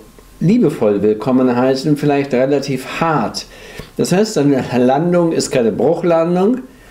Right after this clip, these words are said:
sondern du wirst in einer Umgebung geboren, in der Gefühle, emotione-, emotionale Nähe, Wertschätzung, Respekt,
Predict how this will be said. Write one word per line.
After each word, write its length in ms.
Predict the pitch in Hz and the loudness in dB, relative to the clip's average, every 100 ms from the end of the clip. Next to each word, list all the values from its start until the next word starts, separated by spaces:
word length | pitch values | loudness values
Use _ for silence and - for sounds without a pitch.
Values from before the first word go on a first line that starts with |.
| - - - | -20 -18 -4
sondern 640 | 151 156 160 165 165 160 | 0 2 0 0 -2 0
du 160 | 156 147 | 2 2
wirst 240 | 156 151 | 2 2
in 140 | 147 139 | 0 0
einer 260 | 135 127 | 2 2
Umgebung 540 | 120 113 127 143 156 147 | 2 2 2 2 2 2
geboren, 680 | 147 104 123 127 123 131 | 0 0 2 2 2 2
in 260 | 127 113 104 | 2 2 2
der 440 | 107 107 107 107 - - 110 | 2 2 2 0 -2 -6 -4
Gefühle, 760 | 113 - 151 151 147 139 135 - - - - - - | -4 0 2 4 4 4 0 -4 -18 -20 -20 -16 0
emotione-, 1000 | 123 123 117 - 131 131 123 123 120 - | 2 2 0 -2 0 2 2 2 0 0
emotionale 720 | 123 123 120 120 110 110 107 | 2 2 0 0 2 2 2
Nähe, 580 | 110 123 131 131 127 120 - - - - | 4 4 2 2 2 0 -6 -20 -20 -8
Wertschätzung, 1000 | 104 113 131 - 135 113 - 123 117 113 | -2 0 0 -2 -2 -2 0 0 0 -2
Respekt, 840 | - 110 117 - - 170 - - | -2 -2 -2 -2 -4 -4 -6 -18